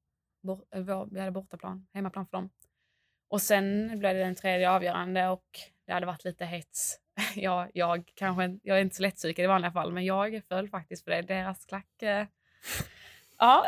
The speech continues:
<laughs> jag, jag tror många i mitt lag hatade mig det tillfället, men en liten rolig historia så här efterhand var ju att, eh, de hade en klack med deras härlag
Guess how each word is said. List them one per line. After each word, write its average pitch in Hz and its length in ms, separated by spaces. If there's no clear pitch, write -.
<laughs> - 140
jag, 240 360
jag 214 200
tror 233 300
många 233 300
i 262 40
mitt 277 120
lag 208 120
hatade 202 420
mig 233 160
det 190 140
tillfället, 185 500
men 190 300
en 202 240
liten 220 300
rolig 233 200
historia 196 300
så 185 100
här 175 60
efterhand 202 460
var 190 140
ju 180 60
att, 180 280
eh, 190 180
de 190 120
hade 185 340
en 190 180
klack - 340
med 214 100
deras 190 120
härlag 202 480